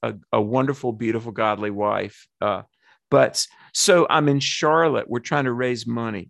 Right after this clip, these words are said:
right? And I had spoken at a fundraising luncheon at a restaurant, and I met this guy who was a stockbroker, stockbroker in Charlotte. And he, he was flying in the high stratosphere.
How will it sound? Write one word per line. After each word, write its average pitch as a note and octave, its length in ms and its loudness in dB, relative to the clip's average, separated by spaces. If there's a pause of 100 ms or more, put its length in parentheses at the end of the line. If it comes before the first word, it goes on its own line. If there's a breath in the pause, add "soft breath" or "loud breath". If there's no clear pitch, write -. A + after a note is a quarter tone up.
right? A#2 360 -4 (520 loud breath)
And C#3 160 4
I D#3 140 4
had D3 140 2
spoken D3+ 500 2
at A#2 120 -4
a A2 40 -4
fundraising A2+ 680 -4
luncheon G#2 600 -6
at G#2 80 0
a G#2 60 0
restaurant, G#2 680 0
and A#2 140 -2
I A2+ 40 0
met A#2+ 240 -4
this C#3 160 -6
guy A#2 200 0
who A#2+ 80 -4
was A#2 160 -6
a G#2 60 -8
stockbroker, - 840 -4 (880)
stockbroker A2 1000 0
in A2+ 160 -2
Charlotte. C#3+ 540 -2 (840)
And G#2+ 280 -6
he, B2+ 360 -2
he C#3 220 -2
was C3+ 500 -4
flying B2+ 520 2
in A#2 120 -2
the G#2+ 80 -2
high C#3 440 0
stratosphere. D3 880 -2